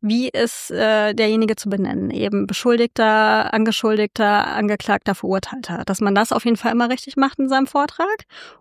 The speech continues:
und guckt, das ist ja auch ein wesentlicher Punkt, welcher Verdachtsgrad ist es. Also wenn ich jetzt halt eben die häufige Konstellation hab, äh, wir entscheiden über den Abschluss des Ermittlungsverfahrens, ist es eben der hinreichende Tatverdacht.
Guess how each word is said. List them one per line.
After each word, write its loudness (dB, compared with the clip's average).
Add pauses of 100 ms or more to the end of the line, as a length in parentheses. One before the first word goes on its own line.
und 6
guckt, -2
das -2
ist -4
ja 4
auch 0
ein 4
wesentlicher 0
Punkt, -6
welcher -2
Verdachtsgrad -8
ist -10
es. -12 (360)
Also 2
wenn 2
ich -4
jetzt -4
halt 0 (600)
eben 2
die 2
häufige 2
Konstellation -2
hab, 0
äh, 0
wir 0
entscheiden -2
über 0
den 0
Abschluss -4
des -8
Ermittlungsverfahrens, 2 (320)
ist -2
es 0
eben 2
der 2
hinreichende -4
Tatverdacht. -10